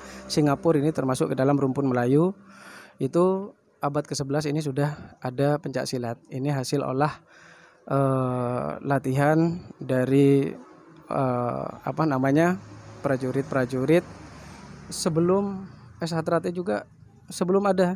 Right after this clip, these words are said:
S Hatrate. Jadi, pada, masih abad ke sebelas. Jadi, pencak silat ini adalah hasanah bangsa, hasil olah latihan, eh,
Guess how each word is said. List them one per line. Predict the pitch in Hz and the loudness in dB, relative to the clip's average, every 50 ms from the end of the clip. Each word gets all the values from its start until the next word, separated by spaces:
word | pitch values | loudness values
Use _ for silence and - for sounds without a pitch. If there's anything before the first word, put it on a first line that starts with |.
| 208 | -4
S | 175 151 | -4 -4
Hatrate. | 170 160 156 165 156 147 147 147 139 143 156 - - | -4 -2 0 0 -2 0 0 -4 -6 -6 -8 -12 -12
Jadi, | - - - 185 185 | -10 -4 -4 -2 -2
pada, | 165 165 - - | -2 -6 -6 -10
masih | - - 175 180 - 202 196 | -2 0 0 2 4 2 4
abad | 190 214 208 | 2 2 0
ke | 214 - | 0 -2
sebelas. | 208 196 214 190 165 160 - - - - - - - - - - - - - - - - - - - - - - - - | 0 2 4 4 4 4 0 -6 -12 -18 -20 -20 -20 -20 -18 -18 -18 -18 -18 -18 -20 -20 -20 -18 -18 -18 -18 -16 -14 -8
Jadi, | - 135 156 170 175 180 175 - - - - - - - | -2 4 6 6 6 6 2 -2 -6 -8 -10 -10 -4 -2
pencak | 160 160 151 165 160 | -2 2 2 2 2
silat | - 165 151 151 143 143 | 2 2 2 2 2 2
ini | 139 135 147 160 175 190 202 208 214 214 214 214 208 - - - - - - - - - - - - - - - - | 0 2 4 4 6 6 6 6 4 4 2 0 -2 -6 -10 -12 -12 -14 -14 -16 -16 -18 -18 -20 -20 -20 -20 -8 -4
adalah | 156 143 147 143 151 170 175 180 - - | -2 0 2 4 4 4 2 2 -4 -4
hasanah | 156 151 151 - 147 135 131 127 | -2 -2 0 2 2 0 0 0
bangsa, | 139 127 123 120 - - 120 113 113 113 123 - - - - - - - - - - - - - - - - - - - - - - - | 0 0 0 0 0 2 2 2 0 -2 -4 -8 -12 -16 -16 -16 -16 -16 -18 -18 -16 -16 -16 -16 -16 -16 -16 -16 -16 -16 -16 -14 -6 -4
hasil | 143 - 170 175 | -2 2 4 4
olah | 170 151 147 156 175 156 - 185 | 6 6 6 6 6 4 2 -2
latihan, | 156 143 139 - - 139 147 156 160 170 175 175 175 175 190 208 226 - - - - - - | 0 0 0 2 0 2 4 6 6 6 6 6 4 2 -2 -6 -10 -14 -18 -20 -20 -10 -6
eh, | 143 139 135 131 127 127 123 135 143 | -4 -2 0 0 0 0 -2 -2 -4